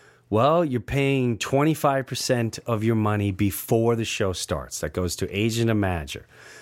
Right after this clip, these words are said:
Um, and that doesn't even include what you're taxed. You're taxed from the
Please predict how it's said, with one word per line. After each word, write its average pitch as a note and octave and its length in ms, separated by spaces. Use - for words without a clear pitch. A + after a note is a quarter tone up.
Um, F#2 560
and G#2 120
that A2 200
doesn't B2+ 280
even A#2 120
include B2 420
what G#2+ 160
you're A2 120
taxed. - 600
You're E2 80
taxed - 500
from G#2 220
the F#2+ 160